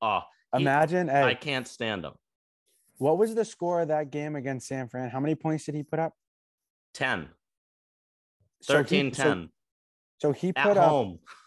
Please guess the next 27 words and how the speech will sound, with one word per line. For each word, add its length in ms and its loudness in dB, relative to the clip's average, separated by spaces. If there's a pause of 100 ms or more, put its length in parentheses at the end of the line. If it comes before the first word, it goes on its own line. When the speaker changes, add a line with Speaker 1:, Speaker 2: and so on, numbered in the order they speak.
(340)
Speaker 2:
he 140 0
put 160 0
up 160 2
a 100 -2
single 360 -6
touchdown 460 -6
for 140 -6
his 120 -4
offense, 640 -10 (920)
and 680 -2 (220)
he 160 0
has 220 2
the 60 2
nerve 480 -2 (1040)
two 140 -2
weeks 260 2
later 400 -2 (540)
to 100 -4
be 140 -2
trotting 340 -2
around 220 -2
like 180 -4
that, 320 0
putting 180 -8
his 120 -12
fingers 280 -4
up. 220 -2